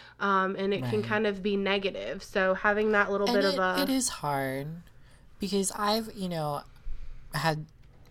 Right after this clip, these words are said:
Speaker 2: I don't wanna say, like, I've had a lot of different friends, but I've lived in so many different places that
Speaker 1: Yeah.
Speaker 2: I've developed different friendships and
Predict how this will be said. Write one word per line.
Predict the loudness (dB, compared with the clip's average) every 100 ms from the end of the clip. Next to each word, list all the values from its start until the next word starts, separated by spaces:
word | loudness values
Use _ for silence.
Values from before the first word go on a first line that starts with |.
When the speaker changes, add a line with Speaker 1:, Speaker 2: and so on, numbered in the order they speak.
| -20 -20 -2
Speaker 2:
I | 2
don't | 2
wanna | 2 -2
say, | -2
like, | -2 -2
I've | 2
had | 4 6
a |
lot | 4
of | 2
different | -2 -8 -2
friends, | -2 0
but | -2
I've | -2
lived | 0 0 0
in | -2
so | 0
many | 0
different | 0 -4 2
places | 2 4 0 -2
that | -2 0
Speaker 1:
Yeah. | 2 2 -2 -8
Speaker 2:
I've | -4 -4 -4 -10 -10
developed | -4 2 4 4 2
different | -6 -6 -2
friendships | 0 2 0 0 -2
and | -4 -8